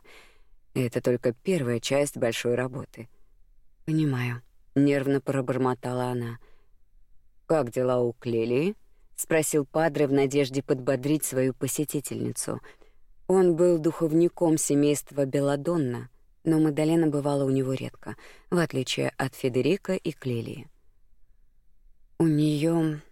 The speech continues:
у нее все хорошо». Падре Ромео положил руки на стол и улыбнулся. «Мадалена, почему вы пришли ко мне?» поотечески спросил он.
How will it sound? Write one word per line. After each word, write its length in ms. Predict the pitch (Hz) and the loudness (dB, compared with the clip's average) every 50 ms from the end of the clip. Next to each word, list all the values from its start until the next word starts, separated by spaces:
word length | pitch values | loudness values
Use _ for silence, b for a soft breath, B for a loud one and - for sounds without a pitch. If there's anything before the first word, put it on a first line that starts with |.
| - - - - | -20 -20 -6 0
у 60 | - | 2
нее 300 | 202 202 196 180 170 175 | 4 4 6 4 4 2
все 180 | 160 - - 156 | 0 -2 -8 -8
хорошо». 440 | 139 - 143 139 127 - - 123 113 - - - - _ _ - - - - _ _ - - _ - _ | -10 -8 -10 -10 -10 -10 -12 -16 -18 -20 -20 -20 -20 _ _ -20 -20 -20 -20 _ _ -20 -20 _ -20 _
Падре 360 | - 170 170 160 139 156 151 147 | 0 0 0 2 2 0 0 0
Ромео 400 | 147 151 147 147 160 170 170 156 | 0 0 2 2 2 2 2 0
положил 520 | - 151 143 143 143 135 147 143 135 135 | 0 -2 -2 -2 -2 0 -2 -2 0 0
руки 320 | 135 156 175 165 - 151 | 0 -2 -2 -2 -2 0
на 160 | 135 135 135 135 | 0 2 0 0
стол 420 | - - - 180 185 202 208 208 - - _ _ | -2 -4 -2 -2 -2 -2 -2 -6 -12 -20 _ _
и 120 | - 170 | -2 0
улыбнулся. 720 | 170 170 160 151 135 127 123 117 113 - - - 127 127 - - - - - - - _ - - | 2 2 0 0 0 -2 -4 -2 -4 -6 -8 -8 -10 -12 -14 -20 -20 -20 -20 -20 -20 _ -6 -2
«Мадалена, 560 | 143 135 127 139 139 139 139 127 117 110 - - - _ _ - - - - - _ - - - - - - - - - - | -2 0 0 0 -2 -2 -2 -4 -4 -6 -10 -14 -20 _ _ -20 -20 -20 -20 -20 _ -20 -20 -20 -20 -20 -20 -20 -20 -6 -4
почему 480 | 151 143 - - 143 127 127 143 175 | -2 -2 0 0 2 2 2 2 2
вы 160 | 180 160 147 135 | 0 -2 -6 -8
пришли 400 | - 123 127 123 - - 127 110 | -6 -8 -6 -6 -6 -6 -8 -8
ко 180 | - - 127 | -8 -8 -6
мне?» 320 | 123 113 113 113 117 117 113 - - _ _ _ _ - _ | -6 -4 -4 -4 -6 -8 -10 -14 -20 _ _ _ _ -20 _
поотечески 640 | - 139 127 120 - - 147 - - 165 - - - | -4 -4 -4 -2 -2 -4 -2 -2 -2 -4 -4 -6 -6
спросил 480 | - - - 123 120 - - 131 127 123 | -8 -6 -6 -6 -4 -4 -4 -4 -4 -6
он. 180 | 113 113 131 | -6 -8 -8